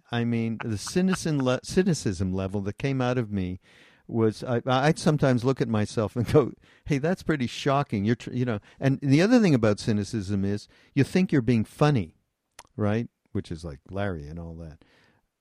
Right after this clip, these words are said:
Um, and actually, it, uh, that's why when I read, read this paragraph I just read, uh, it's not funny, and it actually can have a deleterious,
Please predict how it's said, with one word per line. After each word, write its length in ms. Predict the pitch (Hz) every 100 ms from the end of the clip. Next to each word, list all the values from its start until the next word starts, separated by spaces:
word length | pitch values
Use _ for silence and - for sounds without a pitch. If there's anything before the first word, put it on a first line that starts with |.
| 113
Um, 280 | 107 101 - 117
and 140 | 117
actually, 640 | 147 170 - 143 123 113 -
it, 220 | 117 113 107
uh, 240 | 110 104 101
that's 600 | 110 107 107 110 113 -
why 280 | 113 104 98 -
when 180 | 104 98
I 80 |
read, 340 | 98 101 113 104
read 300 | 101 107 107
this 160 | 98 -
paragraph 480 | 123 120 98 92 101
I 80 |
just 240 | 92 104 -
read, 300 | 104 104 92 _ _ _ _ 180
uh, 220 | 107 101 -
it's 220 | 113 -
not 240 | 139 160 -
funny, 460 | 110 95 95 101 -
and 440 | 107 101 101 101 -
it 180 | 110 104
actually 600 | 120 131 - 127 113 107
can 400 | - - 107 104
have 420 | 104 110 104 107
a 280 | - 101 98
deleterious, 840 | 98 104 - 127 120 107 92 -